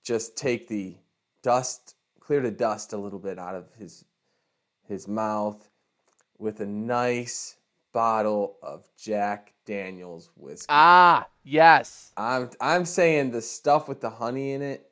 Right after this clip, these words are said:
Speaker 1: oh my goodness. I recently had some of that. It goes down so smooth. And if you give your dad a nice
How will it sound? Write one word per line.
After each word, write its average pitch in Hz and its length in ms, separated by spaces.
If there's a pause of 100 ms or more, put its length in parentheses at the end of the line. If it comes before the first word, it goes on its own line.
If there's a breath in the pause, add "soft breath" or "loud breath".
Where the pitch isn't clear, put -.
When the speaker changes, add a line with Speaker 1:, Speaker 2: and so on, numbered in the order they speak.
(120)
Speaker 1:
oh 123 300
my 110 300
goodness. 104 500
I 123 320
recently 117 580
had 113 320
some 123 160
of 120 60
that. 120 340
It 120 260
goes 113 300
down 101 260
so 117 320
smooth. 123 520 (580)
And 117 460
if 113 140
you 123 120
give 131 220
your 123 120
dad 113 420
a 90 60
nice 107 800